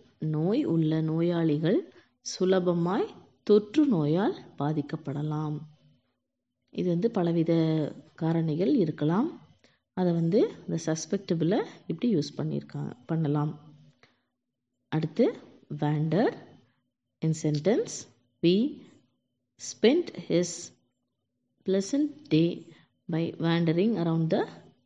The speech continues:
town. முதவே சொன்ன மாதிரி தான், wandering அப்படின்னா இங்கேயும் அங்கேயும் சுற்றித் திரிதல் கூட சொல்லலாம், அலைதல் சொல்லலாம். ஆ, தமிழ்ல அதுக்கான meaning,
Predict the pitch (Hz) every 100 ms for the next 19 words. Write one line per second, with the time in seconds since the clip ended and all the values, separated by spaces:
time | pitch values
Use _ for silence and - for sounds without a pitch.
0 | _ 185 156 151 147 - - - _ _
1 | _ _ _ _ _ _ _ - 160 156
2 | 165 165 160 160 160 180 381 - 175 165
3 | 170 175 175 156 160 190 302 185 160 180
4 | 170 165 202 403 - - _ _ _ _
5 | _ _ _ - 214 - 247 156 156 156
6 | 160 160 165 165 151 151 202 415 392 165
7 | 160 160 175 - 156 160 233 427 - _
8 | _ _ _ _ _ _ _ _ _ _
9 | _ _ - 170 160 165 160 160 175 170
10 | 170 170 240 359 - - 165 160 160 156
11 | 156 156 165 277